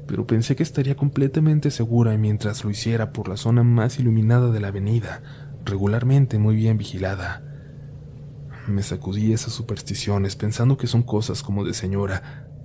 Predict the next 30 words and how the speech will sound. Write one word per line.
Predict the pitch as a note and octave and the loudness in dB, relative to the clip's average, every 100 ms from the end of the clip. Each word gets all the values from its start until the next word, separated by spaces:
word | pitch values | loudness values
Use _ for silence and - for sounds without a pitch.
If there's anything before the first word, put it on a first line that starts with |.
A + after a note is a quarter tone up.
| - - - - | -16 -16 -16 -10
y | - | -4
salí | - G2 G#2 | -4 -2 -2
a | F2+ | -4
correr. | - F2+ - - - - - - - - - - - - - - - - - - | -8 -8 -6 -8 -12 -16 -16 -16 -16 -14 -14 -16 -16 -16 -16 -16 -16 -16 -16 -2
Ni | G#2 G2+ F#2+ | 2 4 2
siquiera | - G#2+ G#2+ | -2 -2 -2
era | G#2 | -2
tan | G2 F#2 | -4 -4
tarde, | F#2+ G2 F2+ E2 - - - | -2 -2 -4 -8 -10 -14 -10
apenas | B2+ - C#3 C3+ | -6 0 2 4
iban | C#3+ C3+ | 4 4
a | A2 | 2
dar | A2+ | 0
las | A2 G2 | -2 -2
once, | G#2 G#2 - - - - - - - - - - | -2 -2 -4 -10 -14 -16 -16 -16 -14 -14 -14 -10
pero | - G#2 | -6 0
ya | A2 G#2+ | 0 2
prácticamente | A2+ A#2 C3 A2 G#2+ A2 A2 G2+ | 0 2 0 2 2 2 2 0
no | G#2 | 0
se | A2+ B2+ | 0 0
veía | B2 B2+ B2 G2+ | 2 4 4 2
a | |
nadie | G2+ A2 G#2+ | 0 0 -2
en | F2+ | -4
la | F2 | -6
calle. | - G2+ F#2+ F2+ - - - - - - - - - | -4 -4 -4 -6 -8 -16 -16 -18 -18 -16 -16 -12 -6
Alguno | C#3 A#2 C#3 E3+ F3+ | -2 0 4 4 4
que | D#3+ | 0
otro | D#3+ D3 | -4 0
coche | A#2+ A#2+ - F2+ | 2 2 -2 -8